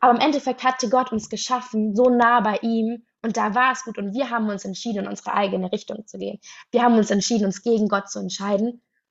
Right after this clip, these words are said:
Und da ist einfach die Konsequenz ist, dass Dinge schlecht sind. Und dann stehen wir so einer Distanz von Gott. Und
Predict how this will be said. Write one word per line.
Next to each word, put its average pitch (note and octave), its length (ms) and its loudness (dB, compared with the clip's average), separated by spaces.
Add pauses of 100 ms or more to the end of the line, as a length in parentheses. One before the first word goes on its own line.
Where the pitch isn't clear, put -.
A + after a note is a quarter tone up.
(160)
Und A3 220 2
da A3+ 240 6 (240)
ist - 180 0
einfach A3 220 -2
die A3 120 -8
Konsequenz A3+ 800 -2
ist, A3 260 -4
dass G3 160 -8
Dinge G#3 260 -2
schlecht A3 320 -4
sind. G3 100 -6
Und G3+ 60 -2
dann G3+ 120 -2
stehen C#4+ 280 -2
wir C4+ 100 0
so G#3 80 -2
einer G3+ 160 -2
Distanz B3 420 -4
von G#3+ 200 -6
Gott. A3+ 180 0 (640)
Und A3+ 260 -2